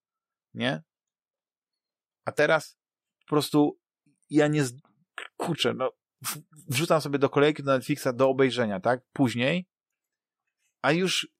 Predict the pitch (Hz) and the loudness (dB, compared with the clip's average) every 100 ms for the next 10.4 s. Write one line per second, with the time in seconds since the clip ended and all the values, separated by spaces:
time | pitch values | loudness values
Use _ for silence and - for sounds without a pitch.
0 | - - 165 151 147 143 160 156 147 151 | -12 -4 -4 -2 -2 0 0 -2 -10 -8
1 | 170 165 165 156 - 160 156 156 151 151 | -6 -2 -2 -2 -2 -2 -2 -4 -6 0
2 | 147 98 95 _ _ 120 139 151 170 165 | 0 0 -6 _ _ 0 0 2 -2 -4
3 | 170 156 135 156 143 139 147 151 139 139 | -2 -2 2 0 2 0 2 0 -2 -6
4 | - 151 135 143 127 143 139 127 139 - | -6 -4 -2 -2 -2 -2 -2 2 0 2
5 | 139 135 131 139 135 127 127 127 131 123 | 0 0 0 0 0 -2 -2 -2 -2 -2
6 | - - 104 110 _ _ _ _ _ _ | -8 -12 _ _ _ _ _ _ _ _
7 | _ - 131 151 - 151 - 165 139 135 | _ -4 2 2 0 -6 -6 -6 -6 -6
8 | 143 156 - - 151 165 165 151 147 - | -2 -2 -2 -2 -2 0 -2 -2 -4 -2
9 | 151 139 143 139 117 113 123 - _ _ | -2 -2 0 0 0 -4 -6 -6 _ _
10 | - 143 131 - | -2 0 0 -4